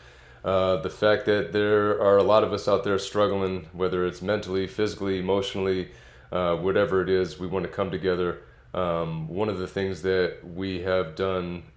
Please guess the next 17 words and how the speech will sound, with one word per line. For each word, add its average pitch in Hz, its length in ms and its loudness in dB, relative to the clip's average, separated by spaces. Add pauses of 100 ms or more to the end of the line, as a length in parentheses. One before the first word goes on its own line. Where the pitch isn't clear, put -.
(240)
to, 92 640 -6 (320)
to 98 120 -8
come 104 220 -2
together 92 400 0
and 90 80 -2
a 85 40 -2
focus 95 360 -2
that 90 140 -2
we've 85 180 -6
had 92 300 0
is, 87 220 -6
uh, 87 360 -2
by 87 120 -2
doing 92 240 -4
these 82 160 -8
handstands. 85 520 -6
So, 78 340 -6